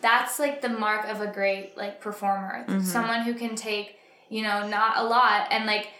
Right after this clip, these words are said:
Speaker 1: create your own world. And,
Speaker 2: Right.
Speaker 1: and that's when you have fun in the shows, too, is because you get to t-, that's why I found,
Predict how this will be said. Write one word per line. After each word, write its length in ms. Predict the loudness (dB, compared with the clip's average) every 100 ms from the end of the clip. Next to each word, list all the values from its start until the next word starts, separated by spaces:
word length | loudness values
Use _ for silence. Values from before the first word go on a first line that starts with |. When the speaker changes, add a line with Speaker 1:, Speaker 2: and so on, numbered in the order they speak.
| -20 _ _
Speaker 1:
create 480 | 0 2 4 4 2
your 160 | 2 2
own 320 | 2 0 -2
world. 480 | 0 0 0 -2 -2
And, 200 | 0 0
Speaker 2:
Right. 240 | 0 0 2
Speaker 1:
and 120 | 6
that's 180 | 4 4
when 120 | 0
you 80 | 0
have 200 | 0 -2
fun 260 | 0 -2 0
in 80 | 0
the 80 |
shows, 400 | -2 -4 -6 -6
too, 100 | -4
is 140 | -4 -4
because 280 | -8 -6 -6
you 60 |
get 200 | -4 -4
to 80 | -6
t-, 200 | -10 -10 -12 -20 -20 0
that's 300 | 4 4 6
why 180 | 4 6
I 160 | 4 4
found, 320 | 4 2 0